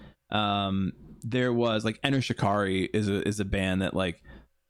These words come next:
kind of just a little, going back a little bit into the past, is a band that, um, they release an album and then they always have multiple singles that are released between that album and the next album.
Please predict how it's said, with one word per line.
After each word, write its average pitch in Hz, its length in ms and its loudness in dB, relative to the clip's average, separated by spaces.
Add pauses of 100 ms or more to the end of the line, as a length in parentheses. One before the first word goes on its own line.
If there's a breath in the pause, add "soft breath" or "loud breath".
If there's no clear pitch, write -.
(160)
kind 104 200 2
of 98 120 -2
just - 180 -6
a 101 40 2
little, 98 300 2
going 113 340 2
back 101 280 0
a 95 40 2
little 104 240 2
bit 101 120 0
into 90 160 0
the 85 80 -2
past, 95 420 -2 (360 loud breath)
is 107 160 -2
a 110 60 0
band 101 600 2 (140)
that, 98 460 0
um, 92 560 0 (600)
they 120 160 2
release 117 760 2
an 104 180 0
album 107 540 2 (300 loud breath)
and 110 180 2
then 107 100 4
they 104 140 2 (140)
always 120 480 2
have 107 260 2
multiple 98 400 0
singles 95 400 0
that 95 140 2
are 90 80 2
released 90 520 0 (220)
between 98 880 0
that 101 320 0
album 95 320 0
and 87 120 0
the 90 40 0
next 90 320 -2
album. 60 400 -2